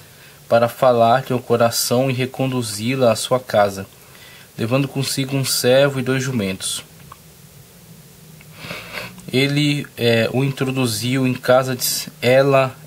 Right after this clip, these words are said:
ela o introduziu em casa de seu pai. Quando o pai da mulher o viu,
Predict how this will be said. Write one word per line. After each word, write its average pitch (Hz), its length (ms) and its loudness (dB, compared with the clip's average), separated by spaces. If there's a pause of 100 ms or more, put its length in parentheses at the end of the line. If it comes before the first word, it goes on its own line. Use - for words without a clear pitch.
ela 131 300 4
o 123 100 2
introduziu 120 520 -2
em 120 40 -2
casa 117 320 2
de 110 80 -8
seu - 200 -4
pai. 123 380 2 (460)
Quando 139 380 0
o 113 240 -2
pai 117 260 2
da 113 100 0
mulher 104 440 -2 (100)
o 123 140 0
viu, 139 340 -4